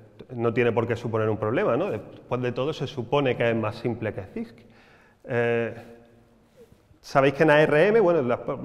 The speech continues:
peculiaridades que tiene es que tiene dos modos de funcionamiento del procesador, o el A R M mode o el zam mode, y que además son fáciles de identificar porque las direcciones de zam mode son, son impares.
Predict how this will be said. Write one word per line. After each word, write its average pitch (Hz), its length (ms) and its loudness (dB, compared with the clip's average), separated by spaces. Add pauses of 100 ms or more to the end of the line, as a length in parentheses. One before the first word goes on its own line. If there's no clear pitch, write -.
(200)
peculiaridades 127 600 2
que 147 120 -4
tiene 160 220 0
es 131 60 -6
que 131 100 -4
tiene 131 260 2
dos 127 160 4
modos 127 640 -2
de 127 140 2
funcionamiento 127 560 0
del 120 60 -4
procesador, 147 580 -4
o 113 80 -4
el 113 80 0
A 120 140 4
R 127 160 2
M 123 140 2
mode 143 280 2 (500)
o 120 100 -2
el 113 100 -2
zam 131 200 0
mode, 196 320 2 (720)
y 127 140 -4
que 139 100 2
además 127 280 4
son 156 920 0 (140)
fáciles 170 400 2
de 165 80 2
identificar 165 640 2
porque 139 240 0
las 120 120 2
direcciones 120 440 2
de 156 80 2
zam 156 180 -2
mode 180 320 0 (380)
son, 127 640 -2
son 147 220 -6
impares. 117 580 -4